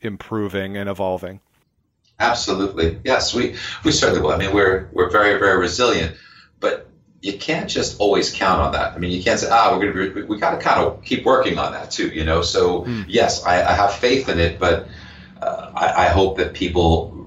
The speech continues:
Speaker 2: really, really believe in that and really strive for it instead of saying, "Oh, we have faith in it, so it'll be okay."
Speaker 1: Well, the thing I'm fearful of, uh, is, uh, you know, the, the powers that be trying to, um,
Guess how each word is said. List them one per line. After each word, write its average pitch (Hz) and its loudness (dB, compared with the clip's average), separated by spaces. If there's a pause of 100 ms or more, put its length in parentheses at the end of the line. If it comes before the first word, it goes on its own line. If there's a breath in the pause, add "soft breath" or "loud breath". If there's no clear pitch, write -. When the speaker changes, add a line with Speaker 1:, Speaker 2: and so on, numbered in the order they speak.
(160)
Speaker 2:
really, 92 4
really 87 4
believe 85 2
in 85 0
that 82 4
and 80 2
really 78 -2
strive - 2
for 87 -2
it - -2
instead - -6
of - -6
saying, 85 -4
"Oh, 95 4
we 82 2
have 80 0
faith 92 2
in 85 -2
it, - -4
so - 0
it'll 80 -2
be 82 2
okay." - 0 (440 loud breath)
Speaker 1:
Well, 151 4
the 135 0
thing 165 0
I'm 156 2
fearful 127 0
of, 110 2
uh, 113 2
is, 113 0
uh, 101 -2 (120)
you 120 -2
know, 104 -2
the, 107 -4 (720)
the 113 -4
powers 123 0
that 107 -2
be 120 0 (240 loud breath)
trying 120 -2
to, 107 -4 (400 soft breath)
um, 101 -4